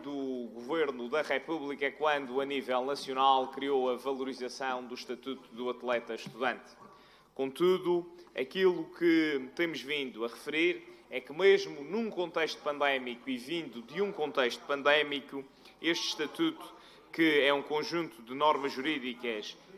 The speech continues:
que vêm dar cor e dimensão à prática federada dos estudantes do ensino superior, criam condições para que estes possam ter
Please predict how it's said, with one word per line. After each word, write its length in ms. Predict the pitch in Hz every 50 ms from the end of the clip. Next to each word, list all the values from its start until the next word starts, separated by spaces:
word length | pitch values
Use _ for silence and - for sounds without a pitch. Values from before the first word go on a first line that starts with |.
| -
que 80 | - 131
vêm 720 | 123 117 135 151 156 151 151 147 143 135 127 120 120 120 120
dar 280 | 135 147 151 147 143
cor 280 | - - 160 160 151 143
e 60 | 139
dimensão 720 | 131 131 139 139 139 139 139 - 156 143 139 135 131 123 -
à 140 | - 123 120
prática 880 | - - 143 139 139 - - - 120 110 - - 120 113 107 104 98 - -
federada 680 | - 120 135 139 139 135 131 123 113 117 113 107 101 95 - - 107
dos 180 | 113 135 131 127
estudantes 460 | - - - 139 139 139 120 117 117
do 100 | 110 120
ensino 320 | 123 120 - 110 98 95
superior, 680 | - 120 113 - - 143 139 143 151 156 160 165 165 - - - - - - - - - - - - - -
criam 480 | - 180 190 196 190 185 180 165 165 165
condições 920 | - 202 202 196 185 185 170 - - 170 160 165 170 165 165 - - - - - - - - - - _ -
para 380 | 151 151 151 147 147 147 147
que 200 | 143 - - 151
estes 520 | 156 151 131 - 151 156 147 - - - -
possam 600 | - 143 143 139 135 - - 139 135 127 127 123
ter 360 | 120 - 135 135 131 131 120